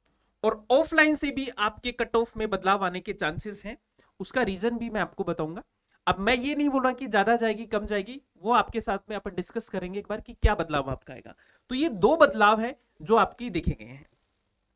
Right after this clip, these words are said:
एक बड़ा बदलाव क्या है कि अब आपके पीजी वाले जो आपके यूजी के last year के जो student है वो भी आप इसको क्या कर सकते हैं, apply कर सकते हैं, यानी जिनका fourth semester में है वो भी apply कर सकते हैं।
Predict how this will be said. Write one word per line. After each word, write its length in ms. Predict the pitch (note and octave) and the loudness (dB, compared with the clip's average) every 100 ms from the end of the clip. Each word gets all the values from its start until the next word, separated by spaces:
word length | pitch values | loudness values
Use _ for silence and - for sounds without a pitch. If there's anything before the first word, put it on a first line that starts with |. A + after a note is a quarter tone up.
| _ _ _ _ _ - | _ _ _ _ _ -6
एक 200 | C#4 B3+ | -6 0
बड़ा 200 | C4+ C4+ | 4 4
बदलाव 340 | C4 A#3+ B3 | 4 4 4
क्या 140 | B3+ A#3 | 2 -2
है 180 | B3 D4+ _ - _ | -2 -8 _ -20 _
कि 100 | C4 - - | -12 -12 -4
अब 300 | G#3+ G#3+ - | -2 -2 -4
आपके 280 | A3 A3+ C4+ | -4 -4 -10
पीजी 440 | - - A#3 B3 | -6 0 0 2
वाले 420 | C#4+ A#3+ A#3 A#3+ - D3+ | 2 4 2 0 -6 -8
जो 200 | F#3+ A3 | -4 -4
आपके 420 | - F3+ - A3+ | -4 -6 -6 -10
यूजी 500 | A3 D#3 E3 G#3+ B3 | -10 -14 -12 -10 -10
के 140 | B3 C#4 | -6 -4
last 420 | G#3+ G#3 C4 - | 0 0 -2 -6
year 180 | B3 A#3+ | -8 -6
के 100 | A#3+ | -8
जो 100 | A3+ | -8
student 520 | - F#3 D#3+ C3+ - | -10 -8 -6 -6 -12
है 80 | - _ _ _ _ _ _ _ _ _ _ _ _ _ _ | -20 _ _ _ _ _ _ _ _ _ _ _ _ _ _
वो 160 | D#3 A#3 | -6 -4
भी 140 | A#3+ | -4
आप 280 | C4 F#3+ G3+ - | -4 -2 -2 -6
इसको 240 | F3+ A3 | -8 -6
क्या 160 | G#3 F#3 | -2 -4
कर 140 | F#3 | -4
सकते 280 | F3+ G3 - | -10 -12 -8
हैं, 120 | G#3 | -8
apply 380 | - - F3 E3+ | -8 -8 -2 -2
कर 160 | E3+ D3+ | -2 -6
सकते 260 | E3+ - | -8 -10
हैं, 40 | G3+ | -8
यानी 200 | A#3 F#3+ | -8 -8
जिनका 260 | F3+ F#3 | -8 -6
fourth 300 | G#3+ G#3+ A3+ | -4 -2 -2
semester 480 | - F#3 F#3 - G3 | -2 -8 -8 -6 -8
में 140 | G3 | -6
है 140 | F#3+ A3+ _ _ _ | -8 -10 _ _ _
वो 100 | D#3+ | -4
भी 140 | E3+ | -2
apply 360 | F3 - - D3+ | -4 -10 -8 -8
कर 160 | C#3+ B2 | -6 -10
सकते 300 | - _ G#2 | -12 _ -20
हैं। 140 | D3 | -20